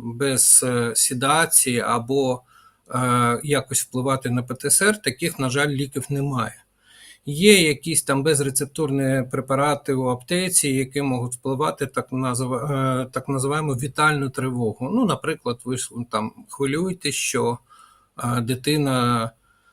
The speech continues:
не повернулася зі школи, коли ви їй казали прийти там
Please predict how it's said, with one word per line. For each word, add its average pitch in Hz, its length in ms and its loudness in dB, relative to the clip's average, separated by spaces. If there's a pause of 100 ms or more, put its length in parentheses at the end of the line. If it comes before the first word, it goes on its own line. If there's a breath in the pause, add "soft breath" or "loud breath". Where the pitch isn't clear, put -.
(120)
не 131 80 2
повернулася 127 760 2
зі 120 140 -2
школи, 131 760 2
коли 123 160 -2
ви 120 120 0
їй 107 60 -4
казали 113 400 -2
прийти 113 320 -8
там 110 400 -6